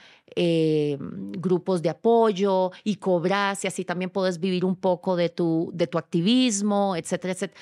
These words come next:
No, porque también este es un tema totalmente personal. Yo a veces escucho a gente hablar y me entra esta fobia y este vértigo de,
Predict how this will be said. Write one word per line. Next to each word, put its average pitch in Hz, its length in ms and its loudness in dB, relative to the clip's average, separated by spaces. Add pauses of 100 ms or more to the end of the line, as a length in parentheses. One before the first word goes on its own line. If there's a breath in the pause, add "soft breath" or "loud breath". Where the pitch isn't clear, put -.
(200 loud breath)
No, 196 640 0 (320 loud breath)
porque 196 320 0
también 180 400 -2
este 240 180 -4
es 262 100 -4
un 269 120 2
tema 254 480 -2 (140)
totalmente 208 520 -2
personal. 190 720 -6
Yo 156 180 -6
a - 60 -4
veces - 300 -8
escucho 277 380 -6
a - 20 -4
gente 156 300 -6
hablar 185 460 -6 (800)
y 185 180 -2
me 156 180 2
entra 160 320 -4
esta 220 260 -6
fobia 180 560 -2
y 165 140 -2
este 190 260 -6
vértigo 220 560 -4
de, 160 240 -4